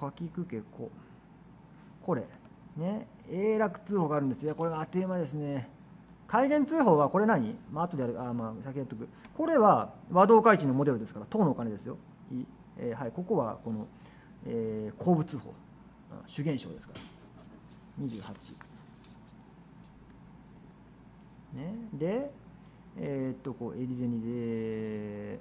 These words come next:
あー、来た来た、東福寺船、来た来た来た、来ましたよ。東福寺船、いやー、よく出るね、これ、ほら、ここ。えー、三十三ページ。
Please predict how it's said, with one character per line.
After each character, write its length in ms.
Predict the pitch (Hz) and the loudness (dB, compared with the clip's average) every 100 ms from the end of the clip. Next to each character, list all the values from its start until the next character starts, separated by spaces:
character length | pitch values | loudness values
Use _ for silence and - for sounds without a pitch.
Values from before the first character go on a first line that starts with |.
| - | -12
あ 480 | 127 135 135 143 151 | -8 -4 -2 0 0
ー、 40 | |
来 40 | - | 0
た 120 | 165 | -4
来 80 | - | -2
た、 100 | - | -2
東 220 | 170 165 | 0 0
福 100 | 175 | 0
寺 120 | 185 | 2
船、 100 | 180 | 0
来 60 | - | 0
た 140 | 156 | -4
来 80 | - | -4
た 140 | 165 | -6
来 80 | - | -6
た、 100 | 156 | -10
来 100 | - | -8
ま 140 | 165 175 | -6 -6
し 80 | |
た 80 | - | -6
よ。 300 | 127 110 104 - - - - - - - - - - | -4 -4 -8 -14 -20 -20 -20 -20 -20 -20 -20 -20 -16
東 260 | 117 135 147 | -10 -8 -8
福 220 | - 147 | -8 -8
寺 160 | 139 143 | -6 -8
船、 320 | 139 127 123 | -6 -6 -4
い 80 | 160 | -2
や 460 | 151 135 127 117 | -2 -2 -4 -4
ー、 20 | 127 | -4
よ 120 | 139 | -4
く 100 | 123 | -4
出 100 | 120 | -4
る 100 | 117 | -4
ね、 80 | 110 | -4
こ 120 | 113 | -6
れ、 60 | |
ほ 80 | 110 | -6
ら、 120 | 110 | -8
こ 140 | - 113 | -8 -8
こ。 140 | 120 - - | -8 -12 -14
え 360 | 120 120 117 117 | -10 -6 -6 -6
ー、 40 | 139 | -6
三 120 | 135 | -6
十 60 | |
三 140 | 113 107 | -6 -8
ペ 80 | |
ー 20 | |
ジ。 60 | 101 | -10